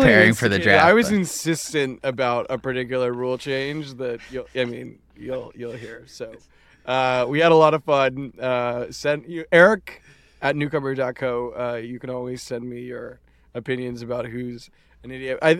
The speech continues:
Speaker 2: hopefully, I think I'll try and post the list. Uh, so please forgive us that it was a set list. There are companies. I asked if I could pick companies off list as sort of a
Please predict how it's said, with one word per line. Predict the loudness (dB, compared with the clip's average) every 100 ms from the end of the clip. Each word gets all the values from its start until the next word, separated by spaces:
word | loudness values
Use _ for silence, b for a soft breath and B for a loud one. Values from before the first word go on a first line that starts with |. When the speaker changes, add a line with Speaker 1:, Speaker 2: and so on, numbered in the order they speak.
| 2
Speaker 2:
hopefully, | 4 4 4 -4 -2 -4 -8 _ _ _ -20 _ _ -2
I | 2
think | 4
I'll | 4
try | 4 2
and | 2
post | 0 0 -4
the | -6
list. | -2 -2 -2 -6 -10 -14 _ _ _ _ _
Uh, | -2 0
so | 0 -4
please | -6 -4 -4 -2 -6
forgive | -8 -4 -2
us | 0 -2 -8
that | -8 -8 -8 _ _
it | -2
was | 4 4 2
a |
set | -4 0 0 0
list. | -6 -6 -10 -6
There | -2
are | -2
companies. | -2 -4 -4 -6 -6 -8 -10 b b b 0
I | 2
asked | 6 6 6 2
if | 0
I | 0
could | -2
pick | -4 -4
companies | -4 -4 -4 -6
off | -6 -6 -6 -6
list | -4 -4 -6
as | -10 -10
sort | -10
of | -8
a | -6 -8